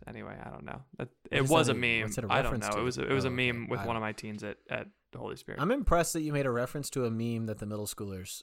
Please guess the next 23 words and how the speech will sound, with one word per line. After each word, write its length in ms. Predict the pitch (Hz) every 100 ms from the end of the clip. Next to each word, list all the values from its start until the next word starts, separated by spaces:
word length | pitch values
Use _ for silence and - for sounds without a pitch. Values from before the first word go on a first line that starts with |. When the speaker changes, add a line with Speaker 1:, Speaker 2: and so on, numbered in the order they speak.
| -
Speaker 2:
laughed 320 | 104 110 -
at, 180 | 80 -
because 300 | 110 - 104
usually 320 | 131 123 107
they're, 320 | 101 104 95 - _ _ _ -
they're 200 | 113 101
ten 200 | 131 117
steps 260 | 113 104
ahead 220 | 92 107
of 160 | 98 92
us. 380 | 95 90 - - _ _ - -
Speaker 1:
Oh, 120 | 190
yeah. 140 | 185 160
You 140 | 147
just 120 | 165
have 140 | 202 196
to, 80 | 165
like, 140 | 139 123
reference 600 | 131 147 131 131 - - 127
a 60 |
popular 580 | - - 127 - 127 123
thing 380 | 123 127 123 120
ironically, 960 | 120 113 117 110 107 - 113 123 131